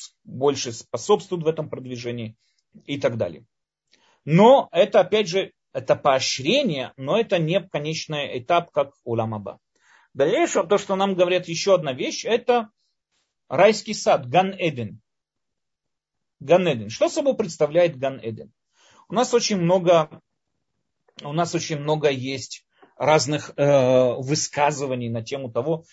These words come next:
что собой представляет Ган-Эден, что такое Ган-Эден, что собой представляет Ган-Эден. У нас есть очень много разных, э, мидрашим про Ган-Эден,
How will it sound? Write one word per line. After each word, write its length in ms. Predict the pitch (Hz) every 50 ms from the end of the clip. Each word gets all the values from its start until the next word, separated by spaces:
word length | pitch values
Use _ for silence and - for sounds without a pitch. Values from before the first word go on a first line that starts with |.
| _ _ _
что 320 | - - - - - 165 160
собой 320 | 160 - 143 147 147 -
представляет 640 | - 131 120 113 - - 117 113 120 123 120 120 120
Ган-Эден, 420 | 117 117 113 123 127 117 113 110
что 200 | 110 - - 151
такое 360 | 143 - 113 - - 180 190
Ган-Эден, 440 | 180 165 165 160 160 151 135 123 117
что 160 | 113 - 127
собой 240 | 117 - - 113 107
представляет 580 | - 110 110 - - 110 104 120 151 170 170 147
Ган-Эден. 460 | 139 139 135 135 123 117 113 104 - _ _ _ _ _ _ _ -
У 60 | 151
нас 180 | 208 220 214
есть 180 | 196 175 165 180
очень 240 | 170 165 - 160 143
много 280 | 143 151 151 135 131
разных, 520 | 131 131 131 120 127 131 127 120 - - _ _ _ _ _ _ _ _ _ _ -
э, 40 | 123
мидрашим 2000 | 127 123 120 120 120 120 120 117 117 117 117 117 117 117 117 110 113 117 117 117 - _ - 156 143 151 156 131 143 147 135 123 - - - 185 196 180 170 151 - - _ _
про 160 | - 139 147 147
Ган-Эден, 720 | 151 131 139 143 143 143 143 135 123 123 120 117 113